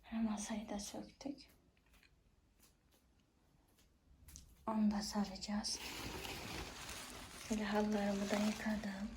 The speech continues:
Kuruluyorum. Yıkanacak ne varsa onları da hallediyorum. Bu şekilde.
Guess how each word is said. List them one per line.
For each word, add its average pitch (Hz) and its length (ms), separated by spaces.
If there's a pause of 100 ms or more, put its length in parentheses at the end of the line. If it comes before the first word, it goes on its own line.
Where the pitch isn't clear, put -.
(120)
Kuruluyorum. 202 880 (920)
Yıkanacak 214 600
ne 208 180
varsa 196 340
onları 202 380
da 208 120
hallediyorum. 202 680 (3750)
Bu - 40
şekilde. - 560